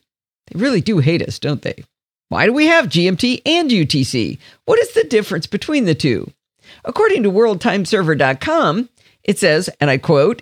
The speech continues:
"In short, G M T is an actual time zone, where U T T, I'm sorry, whereas U T C is a time standard that is used to keep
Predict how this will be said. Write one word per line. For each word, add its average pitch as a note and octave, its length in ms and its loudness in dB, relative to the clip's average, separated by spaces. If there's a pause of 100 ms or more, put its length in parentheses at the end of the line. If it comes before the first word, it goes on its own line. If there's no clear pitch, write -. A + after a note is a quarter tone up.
"In B3 120 0
short, D#4 400 -2
G B3+ 180 -2
M A#3 140 -2
T G3 160 -4
is C#3 160 0
an G2+ 180 -6
actual A3 380 -2
time E3 360 0
zone, F#2 300 -2 (320)
where A2+ 140 -4
U F#3 320 2
T G#3 200 0
T, - 360 -2
I'm D#3+ 240 4
sorry, C#3 260 2
whereas D#3 420 2
U A#3+ 180 0
T G#3 200 0
C C#3+ 400 2 (220)
is A3 160 2
a A3+ 80 4
time A#3+ 340 0
standard A3+ 960 -2 (300)
that B3 140 2
is F#3+ 180 0
used F3+ 180 -2
to G3+ 80 0
keep - 400 -6